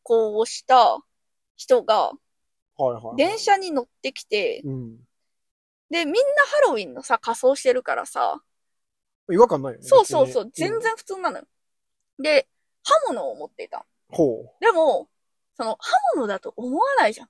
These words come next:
Speaker 1: 堂々と持ってるから。
Speaker 2: ああ、あまりにもね、
Speaker 1: そう。
Speaker 2: 堂々と持ってると。
Speaker 1: 普通にそれっぽく見えるやつっ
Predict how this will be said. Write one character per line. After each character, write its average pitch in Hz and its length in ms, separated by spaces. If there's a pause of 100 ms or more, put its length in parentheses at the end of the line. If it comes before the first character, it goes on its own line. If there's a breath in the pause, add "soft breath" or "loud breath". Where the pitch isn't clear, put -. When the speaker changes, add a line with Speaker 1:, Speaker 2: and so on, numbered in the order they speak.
Speaker 1:
堂 349 360
々 349 160
と 220 100
持 208 100
っ - 40
て - 140
る - 100
か - 80
ら。 - 100 (180)
Speaker 2:
あ 135 60
あ、 117 280
あ 123 40
ま 160 140
り 226 80
に 196 100
も 117 160
ね、 143 180
Speaker 1:
そ 156 160
う。 247 40
Speaker 2:
堂 - 60
々 127 80
と 127 100
持 123 100
っ - 40
て - 100
る 123 60
と。 392 60
Speaker 1:
普 466 120
通 466 60
に 453 100
そ 330 140
れ 359 80
っ - 100
ぽ 440 120
く 285 120
見 226 140
え 220 80
る 196 100
や 143 120
つ - 120
っ - 40